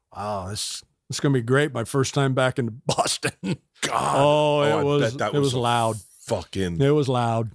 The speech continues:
Speaker 2: What was your relationship with Boston at the time?
Speaker 1: Uh,
Speaker 2: Was it contentious? You leaving
Speaker 1: the,
Speaker 2: there?
Speaker 1: uh, I was sort of run out of town. I was sort of
Speaker 2: I
Speaker 1: I was
Speaker 2: heard
Speaker 1: run out of town. Missus Yawkey, at the end of the ninety-one season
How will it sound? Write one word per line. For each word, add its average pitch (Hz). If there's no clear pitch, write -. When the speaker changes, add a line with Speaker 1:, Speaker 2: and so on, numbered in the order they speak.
Speaker 2:
What 156
was 170
your 190
relationship 151
with 135
Boston 127
at 110
the 113
time? 107
Speaker 1:
Uh, 156
Speaker 2:
Was 113
it 143
contentious? 131
You 120
leaving 127
Speaker 1:
the, 165
Speaker 2:
there? 160
Speaker 1:
uh, 147
I 220
was 330
sort 240
of 160
run 151
out 165
of 156
town. 143
I 151
was 175
sort 170
of 123
Speaker 2:
I 127
Speaker 1:
I -
was 127
Speaker 2:
heard 131
Speaker 1:
run 170
out 165
of 143
town. 151
Missus 190
Yawkey, 170
at 127
the 143
end 190
of 202
the 175
ninety-one 143
season 110